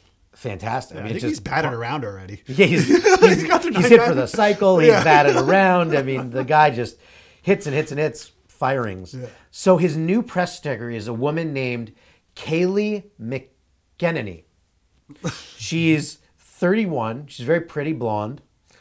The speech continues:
Speaker 1: Uh, again, I'm not gonna say it. She's a pretty blonde. She's Trump's press secretary. And, uh, so I went on a deep dive. I was very curious how this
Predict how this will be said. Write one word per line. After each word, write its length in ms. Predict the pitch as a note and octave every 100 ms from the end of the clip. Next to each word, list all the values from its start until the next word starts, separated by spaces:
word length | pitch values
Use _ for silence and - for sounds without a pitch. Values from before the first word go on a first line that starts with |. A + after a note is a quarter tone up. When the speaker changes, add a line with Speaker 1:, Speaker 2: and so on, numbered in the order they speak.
| _ _ _ _
Speaker 1:
Uh, 540 | D3+ A#2+ A2+ A2 C3+ - _ _ _ _ _ -
again, 280 | C3+ C#3 B2
I'm 120 | A2+
not 160 | G#2+ G#2+
gonna 160 | C3+
say 300 | C3 - A#2
it. 200 | A#2 - _ _ _ _ _ _
She's 840 | - - D3+ C#3+ C#3 B2+ A#2+ - _ _
a 40 | -
pretty 220 | - C#3
blonde. 420 | C#3 A#2 A2 D3 - _ _ _ _ _
She's 240 | - A#2 - _ _ _ _
Trump's 420 | _ - C#3 C3+ -
press 340 | _ C#3+ C#3
secretary. 640 | A#2+ F#2+ G#2 A2 G2+ E3 - _ _ _ _
And, 640 | - D3 D3+ C#3+ C3 D3+ - _ _ _ _ _ _ _ _ _ -
uh, 360 | A#2+ A#2 B2 C3
so 240 | - G3+ F#3+
I 240 | D#3 G#3
went 360 | F#3 E3 F3 D#3
on 220 | D3 C#3+
a 80 | B2
deep 300 | F#2+ C#3 -
dive. 320 | G#2+ F2+ F#2
I 80 | C#3+
was 120 | C3+
very 180 | E3+ -
curious 520 | - E3+ D#3 A#2 -
how 200 | B2+ C#3+
this 300 | C#3+ B2+